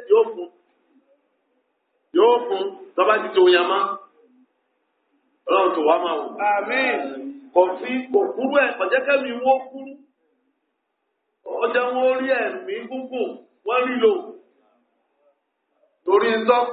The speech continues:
Speaker 1: torí kó lè sẹ́kù báyìí náà ni. Ó lè sẹ́kù ni. Èèyàn fẹ́, ọba, ọkàn jẹ́ pé àsìkò kan náà là ń ṣe tàfsírù ni. Bẹ́ẹ̀ yẹn bá fẹ́ mọ ẹ̀yìn àbá wa,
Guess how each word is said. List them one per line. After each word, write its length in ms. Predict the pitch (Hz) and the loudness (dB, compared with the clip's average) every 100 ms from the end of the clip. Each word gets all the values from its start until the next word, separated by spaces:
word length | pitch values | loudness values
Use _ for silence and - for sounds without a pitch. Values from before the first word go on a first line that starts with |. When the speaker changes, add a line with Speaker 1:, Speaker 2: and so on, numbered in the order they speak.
| 208 | -6
Speaker 1:
torí 260 | - 247 262 | 0 0 0
kó 140 | 254 277 | 2 2
lè 120 | 277 | 2
sẹ́kù 300 | 226 220 - | 0 -6 -6
báyìí 220 | 208 208 | -2 -2
náà 160 | 202 196 | 0 -4
ni. 100 | - - _ _ _ _ _ _ _ _ _ _ _ _ _ _ | -6 -12 _ _ _ _ _ _ _ _ _ _ _ _ _ _
Ó 40 | 233 | 2
lè 100 | 254 | 2
sẹ́kù 320 | - 202 - | 4 0 0
ni. 180 | 226 220 185 - - - _ _ _ _ _ _ _ _ _ _ _ _ _ _ | 0 0 -2 -6 -14 -20 _ _ _ _ _ _ _ _ _ _ _ _ _ _
Èèyàn 280 | 160 185 196 | 2 2 2
fẹ́, 220 | 202 269 262 254 226 | 2 2 0 -2 -4
ọba, 260 | 254 262 262 247 - 240 226 | 0 2 0 -4 -12 -14 -10
ọkàn 260 | 254 254 208 | -8 -6 -2
jẹ́ 160 | 233 | -4
pé 100 | 233 | 2
àsìkò 320 | 240 240 - 370 | 2 2 -2 -2
kan 160 | 208 | 0
náà 120 | 240 214 | 2 4
là 100 | 202 | 2
ń 80 | |
ṣe 100 | 202 | 0
tàfsírù 520 | 190 175 - 208 233 226 | -2 -4 -4 -8 -4 -4
ni. 180 | - - - _ _ _ _ _ 240 - _ _ _ _ _ _ | -4 -6 -12 _ _ _ _ _ -20 -20 _ _ _ _ _ _
Bẹ́ẹ̀ 140 | 247 | 2
yẹn 140 | 240 208 | 4 0
bá 100 | 226 | -2
fẹ́ 240 | 233 233 240 233 | -2 -2 0 0
mọ 160 | 220 | 0
ẹ̀yìn 300 | 202 190 180 | 0 0 0
àbá 320 | 175 170 214 220 202 | 0 0 2 2 2
wa, 200 | 185 185 | 2 0